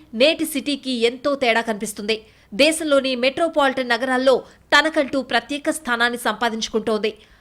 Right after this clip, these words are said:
అత్యంత వేగంగా అభివృద్ధి చెందుతున్న ఘనతను సాధిస్తోంది. ఫ్లైఓవర్లు, షాపింగ్ మాళ్లు, విశాలమైన రోడ్లు హైదరాబాద్లో అభివృద్ధికి చిరునామాలుగా కనిపిస్తున్నాయి. మెట్రో రైలుతో ట్రాఫిక్ జామ్లకు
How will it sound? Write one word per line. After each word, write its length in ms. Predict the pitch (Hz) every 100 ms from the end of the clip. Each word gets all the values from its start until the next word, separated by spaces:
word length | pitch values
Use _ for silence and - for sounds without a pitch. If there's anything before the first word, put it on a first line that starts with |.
| -
అత్యంత 400 | 233 - 330 294
వేగంగా 680 | 269 196 269 277 269 254 214 - -
అభివృద్ధి 500 | 220 220 311 285 254 262
చెందుతున్న 400 | 247 220 240 226
ఘనతను 500 | 190 196 214 247 240
సాధిస్తోంది. 720 | 247 233 220 220 - 214 214 - _ _ -
ఫ్లైఓవర్లు, 640 | 285 285 320 302 277 285 277 _ -
షాపింగ్ 460 | - 254 269 240
మాళ్లు, 380 | 233 240 247 254 - _ -
విశాలమైన 600 | 233 320 339 339 302 269
రోడ్లు 500 | 233 247 233 262 226 _ _ 269
హైదరాబాద్లో 540 | 285 302 262 240 226
అభివృద్ధికి 800 | 226 202 214 226 202 240 269 208 - _ - -
చిరునామాలుగా 580 | 311 311 269 233 208 233
కనిపిస్తున్నాయి. 600 | 240 214 233 - 220 226 - _ _ -
మెట్రో 300 | 254 294 359
రైలుతో 500 | 320 285 269 277 269
ట్రాఫిక్ 440 | 277 254 262 285 214
జామ్లకు 580 | 262 233 226 269 214